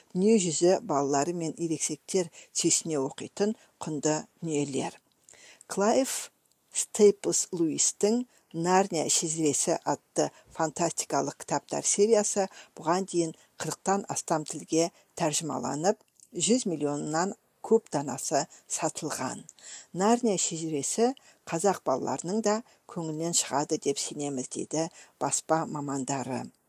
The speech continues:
Бұдан бөлек, серияның соңғы Ақтық шайқас кітабына балалар әдебиеті саласындағы шоқтығы биік марапат, Карнеги медалі берілген.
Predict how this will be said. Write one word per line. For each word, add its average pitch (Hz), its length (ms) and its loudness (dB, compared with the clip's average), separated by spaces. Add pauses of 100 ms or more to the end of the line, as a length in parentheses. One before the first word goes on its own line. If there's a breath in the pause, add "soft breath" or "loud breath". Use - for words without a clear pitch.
(600 loud breath)
Бұдан 277 320 2
бөлек, 208 320 6
серияның 180 560 2
соңғы 165 560 -2 (240)
Ақтық - 400 -2
шайқас - 560 -2
кітабына 160 540 -4 (320 soft breath)
балалар 160 420 0
әдебиеті 156 560 -2
саласындағы 147 840 -4 (180 loud breath)
шоқтығы 196 560 0
биік 160 460 -6 (1900)
марапат, 170 600 0 (160)
Карнеги 180 560 0
медалі 139 640 0
берілген. 135 640 -2